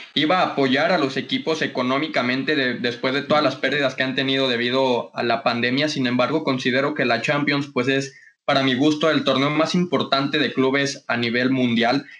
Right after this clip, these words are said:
Entonces, pues, veremos qué sucede, como bien lo comentas, veremos qué hace el Real Madrid y el Barcelona, si reestructuran bien esta Superliga o solo se quedó en un simple rumor de esta creación de la Superliga.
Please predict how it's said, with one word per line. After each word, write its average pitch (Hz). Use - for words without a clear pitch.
Entonces, 139
pues, 127
veremos 160
qué 156
sucede, 147
como 127
bien 123
lo 135
comentas, 120
veremos 135
qué 147
hace 139
el 127
Real 123
Madrid 127
y 127
el 139
Barcelona, 127
si 127
reestructuran 127
bien 135
esta 160
Superliga 175
o 135
solo 139
se 143
quedó 139
en 120
un 123
simple 139
rumor 135
de 117
esta 123
creación 123
de 123
la 113
Superliga. 110